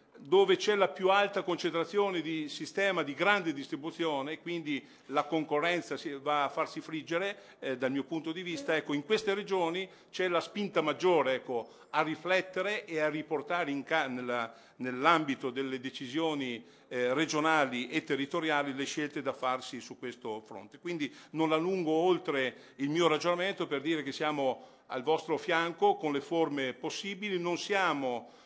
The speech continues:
per tornare indietro, per pensare che ci sia il nero e bianco in tutta questa materia. C'è la possibilità di trovare un elemento d'intesa d-, dialogando con i territori, con le associazioni, con i cittadini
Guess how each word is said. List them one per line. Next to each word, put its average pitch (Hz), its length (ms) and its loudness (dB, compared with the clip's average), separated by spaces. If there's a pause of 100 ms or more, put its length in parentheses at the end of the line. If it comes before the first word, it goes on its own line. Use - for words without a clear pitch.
(160)
per 156 140 6
tornare 170 420 2
indietro, 175 560 2
per 165 580 2 (300)
pensare 180 640 4
che 165 240 0 (180)
ci - 160 -10
sia 175 460 0
il 160 140 -4
nero 175 280 0
e 156 60 0
bianco 147 480 -2
in 131 100 -6
tutta 139 240 -8
questa 147 240 -8
materia. 117 560 -8 (300)
C'è 185 120 0
la 175 120 4
possibilità 170 560 -2
di 185 80 -4
trovare 165 260 0
un 151 140 -2
elemento 156 400 -4
d'intesa 185 560 -2
d-, 165 240 -8
dialogando 147 760 0 (720)
con 208 200 2
i 185 80 2
territori, 202 680 2
con 220 220 4
le 196 80 4
associazioni, 190 800 -2
con 220 200 2
i 180 80 -4
cittadini 175 800 -6